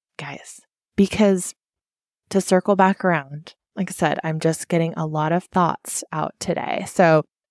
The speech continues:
a lot more stream of consciousness. When I saw that post about setting a big goal, I know that for me, I can absolutely feel like, "Well, if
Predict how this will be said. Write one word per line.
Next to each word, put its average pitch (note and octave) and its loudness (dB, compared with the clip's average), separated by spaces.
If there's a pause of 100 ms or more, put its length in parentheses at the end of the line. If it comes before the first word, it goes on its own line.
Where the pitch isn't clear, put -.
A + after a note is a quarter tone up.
(100)
a - -8
lot E3 4
more G#3+ 6
stream A3+ 4
of A#3+ 4
consciousness. F3 0 (1300)
When G3+ 4
I G3 4
saw A#3 4
that A3+ 2
post F3 2
about E3 -4
setting D#3+ -4
a D#3 -6
big D3+ -6
goal, - -10 (600)
I F3+ 6
know F3 4
that E3 -2
for D#3 0
me, E3+ 2 (520)
I F3 6
can F3 0 (160)
absolutely E3 2
feel D#3 0 (440)
like, D#3+ 0 (380)
"Well, F#3 6
if F3+ -2